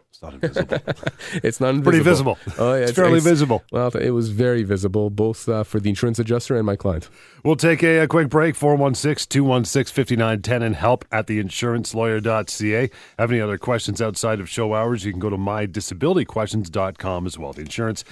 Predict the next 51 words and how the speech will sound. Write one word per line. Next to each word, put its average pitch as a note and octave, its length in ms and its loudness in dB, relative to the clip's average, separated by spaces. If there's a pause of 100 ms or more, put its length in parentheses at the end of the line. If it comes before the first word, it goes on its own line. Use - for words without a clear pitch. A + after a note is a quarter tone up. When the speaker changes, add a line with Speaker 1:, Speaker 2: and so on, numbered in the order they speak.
(280)
Speaker 1:
and D#3+ 140 4
Injury D#3+ 240 2
Law C#3+ 160 4
Show, B2+ 220 0
Talk A2+ 260 0
Radio, A2 340 -2
A F2 60 -4
M F#2+ 160 -4
six G#2 180 -8
forty. G2+ 340 -4 (400)
Four D#3+ 180 4
one D3+ 200 2
six E3+ 320 0
two E3 200 2
one D3 200 2
six D3+ 320 -2
fifty-nine C#3+ 580 0
ten C#3+ 280 0
and A#2+ 120 0
help C3 320 0
at C3 140 0
the B2 120 -2
insurance C#3 600 -2
lawyer C3+ 460 0
dot B2 340 0
C C#3 300 2
A. C3 40 4
Maria, B2+ 460 4 (460)
uh, C3+ 200 4
from C#3 180 0
Hamilton, C#3 540 2
or B2+ 100 2
from C3 180 0
Milton, D3+ 220 2
rather, B2+ 220 2
writes C3 300 0
in, C#3 280 2
uh, A2+ 500 0
and A2 100 -6
says, A#2+ 200 -2
"How D#3 140 2
do G3+ 100 2
I D#3 80 4
know D3 160 2
if A#2 80 -2
my B2 100 0
long-term C3 460 0
disability A2 420 -4
benefits B2 480 -2
are A2+ 160 -4
taxable? G3+ 580 0